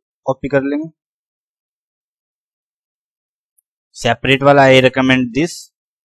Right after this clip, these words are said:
मैं इसको आपको prefer करूंगा। इसको आप body के अंदर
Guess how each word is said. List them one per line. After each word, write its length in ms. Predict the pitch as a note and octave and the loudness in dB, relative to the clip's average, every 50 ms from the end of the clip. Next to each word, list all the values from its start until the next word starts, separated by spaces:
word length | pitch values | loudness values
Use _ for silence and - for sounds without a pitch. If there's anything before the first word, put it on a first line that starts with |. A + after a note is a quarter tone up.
| _ _ _ - | _ _ _ -10
मैं 80 | A#2+ A#2+ | -8 -8
इसको 300 | A#2 - - - C#3 C3+ - - A#2+ | -8 -8 -6 -4 -2 -2 -2 -4 -8
आपको 240 | A#2+ - - - A#2+ | -10 -8 -8 -8 -6
prefer 300 | - B2 A#2+ - - B2 | -4 -4 -4 -4 -4 -6
करूंगा। 380 | A2+ A#2+ A2+ A2+ A#2 C3 D#3 G3 G#3 _ _ _ _ _ - A3+ A3+ - - E5 _ _ _ _ _ _ _ _ _ _ _ _ _ _ _ _ _ _ _ _ _ _ _ _ _ _ _ _ _ _ _ _ _ _ _ - | -4 -2 -2 -2 -2 -4 -6 -8 -10 _ _ _ _ _ -20 -20 -18 -18 -20 -20 _ _ _ _ _ _ _ _ _ _ _ _ _ _ _ _ _ _ _ _ _ _ _ _ _ _ _ _ _ _ _ _ _ _ _ -20
इसको 240 | A#2+ - - - B2 | -20 -16 -4 0 0
आप 100 | A#2+ A#2 A2+ | 0 0 0
body 280 | A2+ A#2+ A#2+ A#2 B2+ A#2+ | 2 2 2 2 0 -2
के 100 | B2 C3+ | -2 -4
अंदर 320 | - B2+ B2 A#2+ B2+ C3 | -4 -4 -4 -2 -2 -2